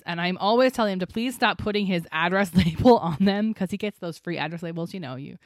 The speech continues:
you donate money and they send you a million address labels. And he'll put the address label on the book and then read it once, <laughs> which makes it really hard to donate. And he, his response is, "Well, if they want it, they'll take it with my name on it."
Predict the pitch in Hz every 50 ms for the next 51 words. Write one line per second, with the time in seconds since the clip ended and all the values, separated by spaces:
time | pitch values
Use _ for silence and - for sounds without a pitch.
0 | _ - - - - _ _ - 170 165 175 170 165 160 139 156 151 160 165 156
1 | 143 151 151 - 151 156 151 147 151 151 156 151 147 - 139 151 156 156 - 165
2 | 160 160 165 160 160 - _ - - - _ _ _ _ _ _ _ _ _ _
3 | - 220 202 180 220 220 - - 285 269 - - 202 220 214 220 214 - - 196
4 | 180 180 170 - 160 165 165 165 175 180 170 180 180 190 - - 170 175 175 165
5 | 170 170 165 165 165 160 165 - 156 151 160 170 - - - - - - - 269
6 | 254 247 - - 285 294 - - 262 165 185 208 226 277 277 214 214 196 202 190
7 | 190 175 180 190 220 240 240 240 - - - 240 262 226 208 190 - - 190 185
8 | 185 185 185 180 - 180 196 190 202 196 - 202 185 185 175 180 175 175 175 165
9 | - 170 185 233 269 302 302 262 214 196 220 226 226 226 202 202 190 190 185 170
10 | 156 143 143 139 -